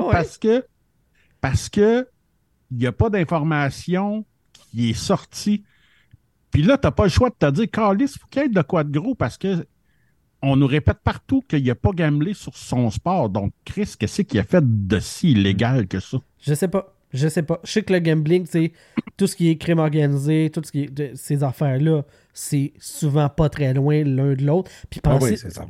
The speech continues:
Speaker 3: ça.
Speaker 1: pensez-y, là. Au Québec, la seule plateforme de gambling cent pour cent légale, c'est Mise au jeu.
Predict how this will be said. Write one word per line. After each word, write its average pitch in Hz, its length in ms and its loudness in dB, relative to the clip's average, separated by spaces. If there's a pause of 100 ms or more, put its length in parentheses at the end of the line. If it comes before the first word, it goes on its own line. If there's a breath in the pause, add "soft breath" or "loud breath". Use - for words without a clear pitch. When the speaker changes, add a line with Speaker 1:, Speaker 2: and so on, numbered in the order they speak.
(160)
Speaker 3:
ça. - 100 -10
Speaker 1:
pensez-y, 196 680 0
là. 123 140 0 (380)
Au 143 160 2
Québec, 190 540 0 (360 soft breath)
la 120 160 0
seule 226 260 2
plateforme 208 440 0
de 156 80 4
gambling 160 540 0 (400)
cent 233 280 -2
pour 196 140 -2
cent 196 140 -2
légale, 180 520 0 (400)
c'est - 300 -2
Mise 180 220 2
au 190 120 4
jeu. 226 280 -6